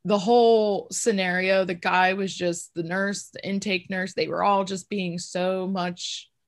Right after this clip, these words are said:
just not understanding. And they were like, "Well," and I was like, "Listen, here's the paper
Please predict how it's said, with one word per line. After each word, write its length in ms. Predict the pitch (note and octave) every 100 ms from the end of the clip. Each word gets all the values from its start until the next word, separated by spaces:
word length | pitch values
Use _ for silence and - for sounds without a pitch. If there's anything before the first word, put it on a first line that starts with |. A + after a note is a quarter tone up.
| _ _ _ _ G#3+
just 260 | - F3 -
not 320 | F3 F#3 F#3 -
understanding. 840 | F#3 F3+ F3 - D#3 E3 F#3+ G3+ G#3 - - - F#3
And 80 | F3
they 80 |
were 120 | F3 F3
like, 260 | E3 D#3+ - - _ -
"Well," 300 | E3+ E3+ - _ _ _ _ -
and 100 | F3+
I 60 |
was 140 | F3 F3
like, 180 | E3+
"Listen, 300 | G3 G3+ F3
here's 320 | E3 F3+ G3 -
the 80 |
paper 720 | F3+ G3 A#3+ G#3+ E3+ E3 E3+